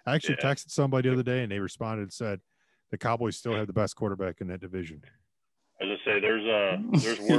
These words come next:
Speaker 2: worse, there's worse backups to have than Andy Dalton. So, yeah, they're not in a bad spot. I like
Speaker 1: Andy
Speaker 2: that one.
Speaker 1: Dalton, first star.
Speaker 2: I like it. Uh, my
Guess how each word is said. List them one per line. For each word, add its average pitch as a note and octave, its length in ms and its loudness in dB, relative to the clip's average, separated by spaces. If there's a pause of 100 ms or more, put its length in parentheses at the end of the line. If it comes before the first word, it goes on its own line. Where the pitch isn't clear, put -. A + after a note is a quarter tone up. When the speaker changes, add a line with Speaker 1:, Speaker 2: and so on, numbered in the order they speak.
(180)
Speaker 2:
worse, - 380 -14 (240)
there's B2+ 180 0
worse C3+ 320 4
backups A2 400 4
to - 80 -6
have G2 200 2
than F#2+ 80 -4
Andy F2 240 -4
Dalton. E2+ 380 -6 (120)
So, D#2+ 220 -10 (680)
yeah, E2 140 -8
they're F2+ 140 -6
not G2 140 -4
in F#2 80 -14
a - 20 -12
bad E2+ 340 -4
spot. D2+ 240 -6 (1400)
I F2 60 -8
like F2 80 -2
Speaker 1:
Andy A2+ 100 -4
Speaker 2:
that A#2 80 -6
one. E2 60 -6
Speaker 1:
Dalton, G2 340 -4 (140)
first A#2 200 -2
star. F2+ 220 -6 (1400)
Speaker 2:
I - 40 -10
like E2+ 120 -6
it. - 120 -8 (1400)
Uh, G2+ 300 8
my A2+ 180 4